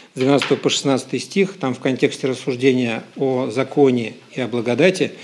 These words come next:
апостол Павел пишет: "Итак, братья, мы не должники плоти, чтобы жить по плоти. Ибо если живёте по плоти, то умрёте. Если духом умерщвляете дела плотские, то живы будете. Ибо все, водимые Духом Божиим – суть сыны Божии, потому что,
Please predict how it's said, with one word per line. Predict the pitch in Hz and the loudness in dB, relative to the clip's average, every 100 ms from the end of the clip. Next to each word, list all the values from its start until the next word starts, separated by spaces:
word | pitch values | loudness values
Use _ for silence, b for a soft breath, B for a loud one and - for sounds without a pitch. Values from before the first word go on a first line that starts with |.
| B B B - | B B B -6
апостол | 127 131 147 | 0 0 0
Павел | - 135 127 | 0 0 0
пишет: | 135 - - | -2 -4 -4
"Итак, | 156 127 | -4 0
братья, | 127 123 123 110 | 0 0 -2 -2
мы | 123 | 0
не | 127 | 0
должники | 135 120 123 143 | 0 0 -2 -2
плоти, | - 135 131 | 0 0 0
чтобы | 143 143 127 | -2 -4 -2
жить | 131 127 | 0 -2
по | 131 | -4
плоти. | 135 123 - - _ | -2 -4 -6 -16 _
Ибо | - 131 | -6 -2
если | 131 127 | 0 2
живёте | 127 135 123 120 | 2 2 2 0
по | 120 | -2
плоти, | 139 160 147 | 0 0 0
то | - | 0
умрёте. | 131 135 135 117 120 - _ | 2 2 2 0 -8 -16 _
Если | - - | -10 -6
духом | 127 147 190 180 147 | -2 0 0 2 2
умерщвляете | 143 135 - 139 123 131 | 2 0 0 2 2 0
дела | 135 135 | 0 2
плотские, | 127 123 - 127 | 2 0 -2 -8
то | 110 135 | -2 0
живы | 135 156 | 2 2
будете. | 131 127 117 - 110 B B B B B B B | 2 0 0 -8 -12 B B B B B B B
Ибо | 143 151 | 2 2
все, | - 208 | 2 2
водимые | 190 156 185 175 | 0 2 2 2
Духом | 151 185 175 143 | 0 0 0 0
Божиим – | 175 165 143 | 0 0 -2
суть | 127 175 | 0 -2
сыны | - 165 165 | 0 0 2
Божии, | 156 147 123 | 2 0 0
потому | 110 123 135 | -2 -2 -2
что, | - | -4